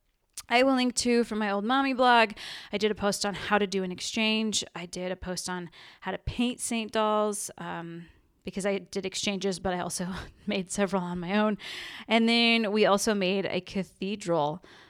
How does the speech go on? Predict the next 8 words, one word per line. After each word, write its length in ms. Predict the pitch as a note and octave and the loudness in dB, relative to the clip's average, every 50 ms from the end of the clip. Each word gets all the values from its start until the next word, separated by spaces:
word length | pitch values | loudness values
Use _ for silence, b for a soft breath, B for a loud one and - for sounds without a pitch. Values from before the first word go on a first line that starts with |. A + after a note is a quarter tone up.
| B B | B B
for 300 | B - - F3 F3+ F3 | B -4 -2 0 0 2
our 200 | - - E3+ D#3+ | 0 -2 -4 -4
saints, 600 | D3 - - D3+ D3 C#3 C3+ C3+ - - - - - | -6 -6 -6 -6 -6 -8 -8 -10 -10 -10 -12 -12 -12
and 320 | - D#3 D#3 C#3+ C#3 D3 - | -12 -10 -8 -8 -8 -8 -6
I 160 | - D#3 E3+ F3 | -6 -4 -2 0
will 180 | F#3+ F#3+ F#3 | 0 0 0
link 240 | F3+ E3 D#3 - - | -2 -4 -6 -6 -6
to 520 | - - - D#3 C#3+ C#3 C#3 C#3+ C#3+ C#3+ | -6 -6 -6 -6 -8 -8 -8 -8 -8 -10